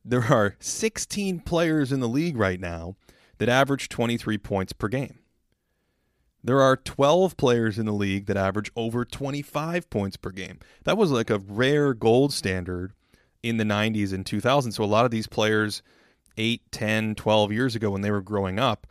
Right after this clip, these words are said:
would have seen a guy averaging the numbers that they're averaging and think, "Wait a second, that's, that's an all-star basketball player." It's not their job to sit around and consider that more and more people are averaging those numbers as well.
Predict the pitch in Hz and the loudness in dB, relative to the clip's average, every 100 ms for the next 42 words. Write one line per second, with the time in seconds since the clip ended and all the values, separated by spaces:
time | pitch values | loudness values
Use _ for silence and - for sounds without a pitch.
0 | - _ - 107 98 90 - 170 180 123 | -20 _ -4 -2 -2 -2 -4 -2 0 0
1 | 101 98 98 104 107 110 107 104 98 98 | 0 0 -2 0 0 0 -2 -4 -4 -2
2 | 110 123 107 95 - 95 92 92 139 147 | -2 0 -2 -4 -6 -6 -4 -2 -2 0
3 | 110 98 92 90 - _ _ 110 107 131 | -2 -4 -8 -10 -16 _ _ -8 -4 0
4 | 113 127 - 101 98 110 - - - 117 | 2 2 0 -2 0 -2 -2 -8 -6 -4
5 | 117 110 101 - 92 95 92 - 92 95 | -2 -2 -2 -2 -2 -2 -2 -4 -6 -8
6 | - 104 90 - - - - 113 - 127 | -10 -12 -12 -16 -20 -20 -10 -8 -2 0
7 | 123 107 107 127 135 120 110 104 104 92 | 0 0 0 2 2 2 2 2 0 -6
8 | - 107 101 98 98 92 - 95 - 120 | -4 -4 -2 -2 -4 -6 -10 -8 -2 0
9 | 107 104 95 - _ _ - 101 101 98 | 2 2 -2 -8 _ _ -8 0 0 0
10 | 104 110 110 107 104 101 - 113 107 98 | 0 2 2 0 -2 -4 -4 -4 0 0
11 | 98 101 98 95 95 92 - 104 101 101 | -2 -2 -2 -2 -4 -6 -6 -4 -2 -4
12 | 101 98 95 98 98 95 95 98 139 - | -4 -4 -2 -2 -2 -4 -6 -2 -2 -4